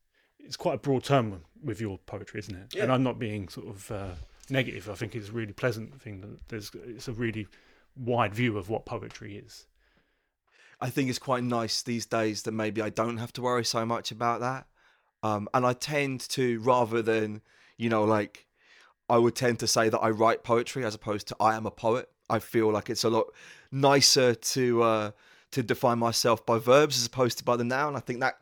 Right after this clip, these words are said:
Speaker 2: makes it a lot easier to a certain degree. And, uh, as someone who, not so much these days, but definitely in the past, spent a lot of time doing poetry workshops in, uh, in schools, sometimes with, like, quite young kids.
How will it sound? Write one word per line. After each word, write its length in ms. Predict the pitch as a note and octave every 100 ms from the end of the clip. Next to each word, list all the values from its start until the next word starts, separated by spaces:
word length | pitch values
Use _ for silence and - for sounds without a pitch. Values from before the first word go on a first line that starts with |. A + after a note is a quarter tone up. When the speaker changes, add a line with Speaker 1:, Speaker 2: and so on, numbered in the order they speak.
| -
Speaker 2:
makes 460 | D3 D#3+ F#3 F3
it 40 | E3+
a 20 |
lot 100 | D3+
easier 440 | D3 E3+ D#3 E3 D#3
to 160 | -
a 40 | C3+
certain 320 | - A#2 G#2+
degree. 360 | G2+ G#2+ G#2+ A#2
And, 280 | A#2 A2
uh, 260 | A#2+ A2+ A2+ _ - -
as 100 | -
someone 420 | - C3 A#2+ A#2 A2+
who, 320 | A2+ A2 A2 _ _ -
not 120 | C#3+
so 100 | E3
much 180 | D3 -
these 200 | C#3 C3+
days, 260 | D3 C3
but 120 | - A#2
definitely 360 | B2 - -
in 80 | A2
the 60 | G2
past, 540 | - A2 G#2+ - -
spent 260 | - B2 A#2+
a 40 |
lot 180 | A#2+ A2+
of 40 |
time 320 | - A2+ A2 A2 _ - _ _
doing 300 | C3+ B2 A#2
poetry 400 | - B2+ B2 -
workshops 840 | A2+ A#2 - - G#2 F#2+ - - - -
in, 460 | A2 G2+ G2+ G2 - _ _ _ _ _
uh, 220 | A2 G#2 -
in 140 | G2+
schools, 680 | F#2 - A2+ A2 G#2 - - _ _ _ _ -
sometimes 420 | D3 C#3 C3 A#2+
with, 120 | A2
like, 120 | A2
quite 280 | - G#2 G2+
young 220 | G#2+ A2+
kids. 520 | G#2+ G2 F2 - -